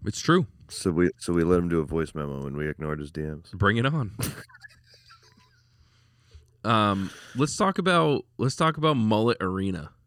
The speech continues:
Speaker 1: in Arizona.
Speaker 2: Okay.
Speaker 1: Um,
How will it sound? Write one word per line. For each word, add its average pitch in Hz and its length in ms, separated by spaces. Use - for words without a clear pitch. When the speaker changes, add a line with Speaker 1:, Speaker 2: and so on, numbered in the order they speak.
Speaker 1:
in 95 140
Arizona. 87 640
Speaker 2:
Okay. 95 360
Speaker 1:
Um, 90 520